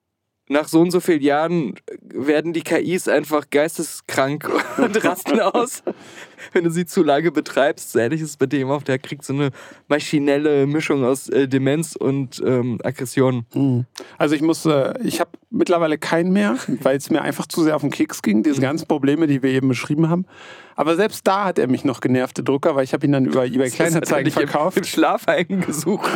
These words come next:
Speaker 2: <laughs> Genau. Nein, ich hab ihn über Kleinanzeigen verkauft, dann hat ihn jemand abgeholt und
Speaker 1: Mhm.
Speaker 2: es war auch so eine Drucker-Scanner-Kombi. Und dann nahm diese Person den mit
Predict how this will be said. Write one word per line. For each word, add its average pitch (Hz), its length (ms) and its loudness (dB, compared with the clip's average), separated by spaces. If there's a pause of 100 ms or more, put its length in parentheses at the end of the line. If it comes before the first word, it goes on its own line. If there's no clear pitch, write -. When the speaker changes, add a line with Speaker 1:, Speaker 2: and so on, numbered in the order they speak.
(140)
Speaker 2:
<laughs> - 60 -8
Genau. 160 300 0 (1200)
Nein, 165 140 2
ich 160 120 2
hab 175 80 2
ihn 175 120 2
über 147 200 2
Kleinanzeigen 170 600 0
verkauft, 185 380 -2
dann 143 100 0
hat 139 140 0
ihn 143 100 2
jemand 139 240 0
abgeholt 135 600 0 (320)
und 139 80 -4
Speaker 1:
Mhm. 147 60 4
Speaker 2:
es 123 100 0
war 143 140 2
auch 151 80 0
so 147 100 2
eine 131 140 2
Drucker-Scanner-Kombi. 139 1300 0 (720)
Und 143 440 -2 (140)
dann 139 360 2 (400)
nahm 143 340 2
diese 170 180 0
Person 143 300 0
den 135 160 2
mit - 240 -2